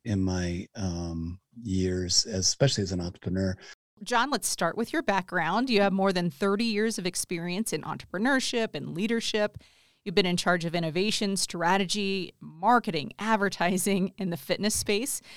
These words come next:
Speaker 2: Your background is very intriguing and very diverse. So talk a little bit about your journey becoming C E O of Open Assembly and what
Speaker 1: Mm-hmm.
Speaker 2: Open Assembly is.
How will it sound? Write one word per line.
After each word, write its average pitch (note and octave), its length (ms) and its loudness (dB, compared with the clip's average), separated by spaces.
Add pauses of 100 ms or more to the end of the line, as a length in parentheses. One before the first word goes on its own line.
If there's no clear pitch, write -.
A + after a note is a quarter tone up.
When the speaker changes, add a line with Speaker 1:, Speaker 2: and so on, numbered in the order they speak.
(260)
Speaker 2:
Your G#3 100 0
background G#3 440 6
is F3+ 160 0
very G#3+ 580 4
intriguing F3+ 720 -2
and E3 160 -2
very F3 320 0
diverse. D#3+ 440 -4
So F#3+ 100 0
talk C4 280 0
a E4 40 2
little C4+ 240 2
bit G3 140 0
about F#3+ 220 0
your E3 120 -4
journey G3+ 480 0
becoming F3+ 480 -2
C A#3 400 -6
E F#3 60 2
O F3+ 240 2
of E3+ 180 -4
Open F3+ 300 -2
Assembly A#3+ 680 -2
and G3+ 220 0
what G#3 160 6
Speaker 1:
Mm-hmm. - 120 2
Speaker 2:
Open A3+ 220 6
Assembly A3 460 2
is. - 340 -2